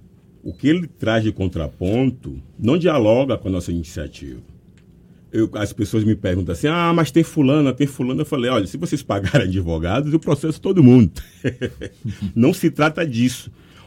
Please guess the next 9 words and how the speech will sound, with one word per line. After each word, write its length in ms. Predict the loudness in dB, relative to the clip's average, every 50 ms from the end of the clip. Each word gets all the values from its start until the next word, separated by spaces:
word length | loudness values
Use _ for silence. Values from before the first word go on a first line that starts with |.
| -20 -20 -20 _ _ -4
O, 120 | -4 -4 -4 -6
o 140 | -6 -4
risco, 460 | -4 -2 -2 -2 -2 -4 -4 -2 -2 0
Ernesto, 520 | 0 0 -2 -2 -6 -8 -10 -16 -20 -20 -12 -10
Ernesto, 460 | -6 -6 -4 -4 -6 -8 -10 -10 -6
é 60 | -6
o 40 | -6 -4
seguinte: 500 | -4 -2 2 4 4 4 4 2 -6 -18 -20 -20 -20 -20 -20 -20 -20 -14
se 500 | -12 -10 -2 4 6 6 6 4 2